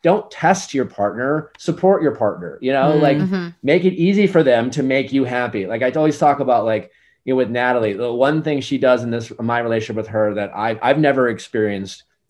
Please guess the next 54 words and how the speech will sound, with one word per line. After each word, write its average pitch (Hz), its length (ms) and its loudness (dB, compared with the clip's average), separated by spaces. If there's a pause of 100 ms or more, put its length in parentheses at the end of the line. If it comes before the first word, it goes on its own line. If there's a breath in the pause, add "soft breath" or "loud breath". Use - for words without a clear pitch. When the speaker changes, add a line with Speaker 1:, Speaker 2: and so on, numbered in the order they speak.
Speaker 1:
is 117 160 -6
that 123 160 -2
she - 320 -4
makes 175 300 0
it 143 160 -2
so 180 480 0
easy 151 340 -2
for 117 160 -10
me 120 120 -4
to 113 80 -4
be 113 160 -6
successful. - 680 -8
Speaker 3:
Mm. 220 640 -4
Speaker 1:
She's 156 140 0
just 156 180 0
like, 120 320 2
"This 185 220 2
is 170 100 0
what 160 140 4
will 151 80 2
make 143 260 2
me 131 160 -2
happy." 110 540 -4 (160)
And 139 120 2
it's 165 120 2
Speaker 2:
Mm-hmm. 160 180 2
Speaker 1:
a 170 40 0
very 196 260 6
clear 180 340 2
directive. 139 640 0
And 139 140 0
I'm 160 100 2
like, 151 340 0
"Okay, 143 480 4
I'm 143 140 0
gonna 165 140 2
go 160 160 6
do 143 240 6
that 139 280 4
thing 147 340 2
Speaker 3:
<laughs> - 40 0
Speaker 1:
or 147 180 6
not 151 440 0
do 147 120 4
the 120 140 -4
thing," 92 420 -6
you 135 120 -2
know, 117 200 -2
or 123 120 2
whatever 127 440 2
it 117 60 -2
is. 107 380 2
And 120 180 -8
so, 120 420 -2